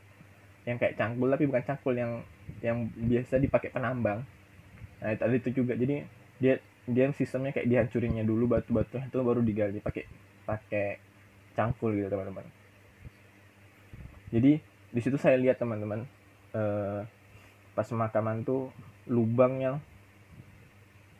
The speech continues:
lubang yang udah jadi gitu. Jadi saya sempat lihat dalamnya gitu. Terus saya ngebayangin gitu, kita bakalan berujung di situ, men. Itu rumah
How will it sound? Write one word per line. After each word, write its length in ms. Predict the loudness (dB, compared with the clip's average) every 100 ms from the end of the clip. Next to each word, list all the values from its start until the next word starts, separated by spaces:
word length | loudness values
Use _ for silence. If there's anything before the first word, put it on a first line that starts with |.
| -20 -4
lubang 360 | 2 2 2 -2
yang 120 | -6 -4
udah 200 | 0 2
jadi 200 | 4 4
gitu. 200 | 0 -2
Jadi 320 | -4 -4 -6 -10 -20 -8
saya 160 | -6
sempat 320 | -4 -4 -4
lihat 240 | -2 -2 0
dalamnya 480 | 0 -2 -4 -8 -8 -10
gitu. 140 | -16 -20 -20 -20 -20 -10
Terus 120 | -4
saya 160 | -2 0
ngebayangin 560 | 0 0 -2 -4 -10 -14
gitu, 100 | -18 -20 -20 -20 -20 -20 -20 -14 -14
kita 340 | 2 2 2 -4 -20 -20 -20 -20 -20 -4
bakalan 480 | 0 4 4 4 -4 -8 -2
berujung 580 | 0 0 2 2 0 0
di 80 | 0
situ, 340 | -2 -4 -6
men. 300 | -8 -8 -10 -14 -20 -20 -20 -20 -20 -20 -20 -20 -20 -20 -20 -20 -20 -20 -20 -12
Itu 160 | 2 2
rumah 240 | 2